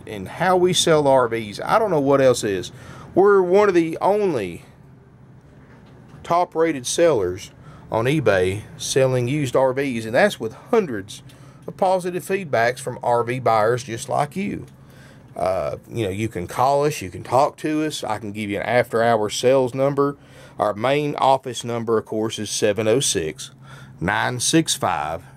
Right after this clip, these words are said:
seven nine two nine. If you, uh, watch this ad and it's after six o'clock Eastern time, you can call my after hour sales number. I'm one of the few dealers that has this.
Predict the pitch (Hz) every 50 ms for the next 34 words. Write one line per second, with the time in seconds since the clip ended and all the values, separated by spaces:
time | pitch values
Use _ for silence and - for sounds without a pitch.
0 | - - - - - - 208 220 196 175 156 135 117 113 113 107 107 101 92 -
1 | 156 147 143 139 135 131 135 135 139 135 131 113 98 92 - - 123 131 135 131
2 | 135 - - - - - - - - - - 101 107 104 101 95 - - - 101
3 | 104 123 147 143 139 - - 135 131 - - 135 135 139 143 143 139 127 117 104
4 | 98 - - - 123 127 123 - 131 113 - - 147 - - - 110 - 135 127
5 | 127 127 - 135 135 135 - - 131 123 113 135 127 127 135 131 127 135 135 -
6 | - - - - - - - _ - - 101 98 - 107 98 92 82 - - 135
7 | 127 123 123 127 123 107 98 - - 117 120 117 - - 123 104 101 113 113 113
8 | 107 107 98 - - - 120 117 120 120 117 107 123 117 117 120 117 113 107 107
9 | 107 104 101 92 - - 110 110 104 104 104 104 104 104 95 - 101 - 113 110
10 | 107 98 - - 110 117 120 117 117 - - -